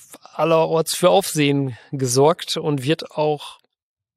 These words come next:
heute noch immer von, immer noch von einigen eher ablehnend wahrgenommen. Was ich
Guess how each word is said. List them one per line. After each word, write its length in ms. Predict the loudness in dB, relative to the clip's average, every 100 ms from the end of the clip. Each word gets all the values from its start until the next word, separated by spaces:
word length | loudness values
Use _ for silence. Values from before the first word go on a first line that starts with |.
| _ _ _ _ _ _
heute 320 | 0 2 2
noch 140 | -4
immer 180 | -2 -6
von, 320 | -4 -6 -6
immer 240 | -10 -4 -2
noch 140 | -2
von 180 | -2 -2
einigen 800 | 0 0 0 -4 -4 -6 -8 -12 _ _ _ _ _ _ _
eher 200 | 0 2
ablehnend 640 | 2 0 0 2 0 0 0
wahrgenommen. 640 | 0 0 0 0 -2 -6 _ _ _ _ _ _ _ _ _ _ _ _ -20 -20 -20 -20 -20 _ _ _ _ _ _ _ _ _ _ -20 -4
Was 260 | -2 0 -2
ich 340 | -4 -6 -8